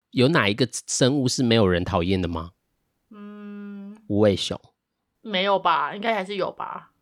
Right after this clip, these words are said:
Speaker 1: 企鹅会有人讨厌吗？
Speaker 2: 企鹅张嘴的时候是蛮可怕的啦，因为它里面的那个牙齿其实很、很、很、很惊人欸。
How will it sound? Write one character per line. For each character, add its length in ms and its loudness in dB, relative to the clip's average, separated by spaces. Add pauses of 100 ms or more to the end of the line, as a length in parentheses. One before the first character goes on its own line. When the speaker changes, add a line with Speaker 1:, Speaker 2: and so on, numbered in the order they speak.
(320)
Speaker 1:
企 340 2
鹅 140 2
会 80 4
有 80 2
人 80 -4
讨 160 -6
厌 160 -6
吗？ 180 -12 (320)
Speaker 2:
企 220 -2
鹅 100 2
张 220 -2
嘴 160 -4
的 80 -6
时 80 -6
候 60 -2
是 100 -8
蛮 160 -6
可 160 -12
怕 300 -6
的 80 -18
啦， 160 -18 (440)
因 80 -4
为 40 0
它 60 0
里 100 -2
面 140 -6
的 100 -6
那 60 -6
个 100 0
牙 160 0
齿 200 -10
其 140 -12
实 120 -10
很、 380 -12
很、 160 -20
很、 140 -14
很 120 -16
惊 220 -8
人 120 -6
欸。 260 -20